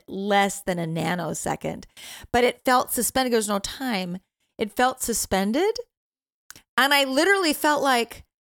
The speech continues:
I was watching my body fling down the embankment,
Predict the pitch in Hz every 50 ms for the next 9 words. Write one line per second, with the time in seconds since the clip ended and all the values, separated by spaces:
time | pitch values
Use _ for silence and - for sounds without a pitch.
0 | _ _ - 240 262 294 285 311 320 - 247 214 202 208 220 226 233 302 330 -
1 | - - 381 415 427 427 440 - - - 226 214 220 214 214 214 220 233 214 190
2 | 226 226 233 254 277 285 302 277 247 220 214 220 - _ _ _ _ _ - -
3 | - - - - 320 339 440 453 466 480 480 480 494 494 494 494 494 494 494 494
4 | 480 453 320 254 269 254 277 294 311 320 330 320 320 320 330 330 320 311 311 -
5 | 302 302 311 302 - - 240 220 202 208 -